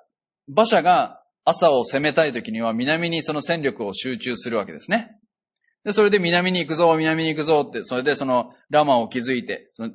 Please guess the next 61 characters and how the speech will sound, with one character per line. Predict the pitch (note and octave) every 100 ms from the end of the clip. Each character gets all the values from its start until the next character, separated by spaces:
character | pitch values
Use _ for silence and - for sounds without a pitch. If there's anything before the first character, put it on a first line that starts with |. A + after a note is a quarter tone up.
| _
そ | -
の | G2+ G#2+
要 | A#2+ B2
害 | A#2+ A#2+
を | A#2
築 | C3+ B2+ C#3
い | A#2+
て | D#3 - -
い | A#2+
る | A#2
わ | G2
け | F#2
で | -
す。 | - - _ _ _ _ _
こ | A#2
こ | B2
に | B2
戦 | B2+ A#2
力 | G2+
を | F#2+
集 | F#2+ G#2
中 | F#2+
さ | E2 -
せ | -
て | _
い |
ま | _
す。 | _ _ _ _ _
弱 | D3+ D3
く | B2
な | A#2+
っ |
た | C#3+
ら | A#2+
攻 | G2+
め | F#2+
よ | E2
う | -
と |
し | -
て | -
る。 | _ _ _ _ _
だ | G#3
か | F#3
ら、 | D3+ C#3
あ |
る | F3+
意 | D#3
味、 | B2+
北 | - F3+
は | E3+ D#3+ - -
手 | D#3
薄 | E3 E3+
な | D#3 A#2
ん |
で | D#2
す | -
よ。 | _ _ _ _ _ _ _ -
な | A#3+
の | F#3+
で、 | G#3+ D#3 - -